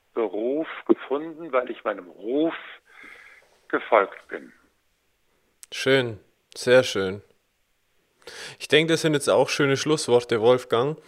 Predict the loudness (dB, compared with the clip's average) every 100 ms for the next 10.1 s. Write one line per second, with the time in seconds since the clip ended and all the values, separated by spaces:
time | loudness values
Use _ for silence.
0 | -20 -12 0 0 2 2 2 0 -2 -2
1 | -2 -4 0 0 2 0 -2 -6 -2 -2
2 | -2 -10 -4 -2 -2 -8 -10 -4 0 0
3 | 0 -2 2 4 2 -4 -2 0 0 -4
4 | 0 2 2 0 -2 -4 -4 0 0 0
5 | -6 -4 -2 -2 -4 -6 -8 -4 -4 -4
6 | -6 -4 -2 0 -2 0 -2 0 -2 0
7 | 0 0 0 -4 -2 0 0 0 2 2
8 | 2 -2 -4 -4 -2 -2 0 0 2 2
9 | 2 0 -2 -6 -8 0 4 6 4 0
10 | -8